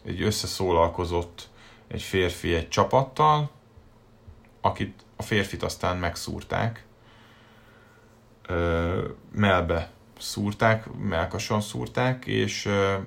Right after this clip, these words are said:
életveszélyes sérülésekkel szállították kórházba. Az elkövetőket elkapták egyébként, ö, a maga, aki szúrt, az huszonhárom éves volt, Rafael keresztnévvel.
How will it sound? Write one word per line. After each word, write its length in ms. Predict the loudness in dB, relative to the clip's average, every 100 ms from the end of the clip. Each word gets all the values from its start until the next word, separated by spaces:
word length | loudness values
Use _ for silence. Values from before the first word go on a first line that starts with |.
| -4
életveszélyes 640 | -2 0 -2 -4 -2 -2
sérülésekkel 640 | -2 -2 -2 -2 -4 -4
szállították 580 | -2 0 -2 -4 -8 -6
kórházba. 640 | 0 4 4 4 4 0 -2 -16 -18 -18 -18 -10 -6 2
Az 80 |
elkövetőket 720 | 6 6 4 0 0 -2 2
elkapták 640 | 4 6 4 0 2 2 2
egyébként, 760 | 2 2 0 0 0 2 2
ö, 320 | 4 4 4 4
a 160 | 2
maga, 360 | 2 2 2 2
aki 240 | 0 -4
szúrt, 380 | -4 -2 -2 -2
az 120 | -4
huszonhárom 680 | -2 -2 0 4 4 2 0
éves 340 | -2 -2 -4
volt, 460 | -4 0 0 -2 -8 -20 -20 -20 -20 -20 -20 -20 -20 -20 -20 -20 -20 -20 -20 -20 -20 -20 -20 -20 -8
Rafael 600 | 4 4 6 4 4 2
keresztnévvel. 1120 | 2 2 2 -2 -4 -2 -2 -2 0 2 0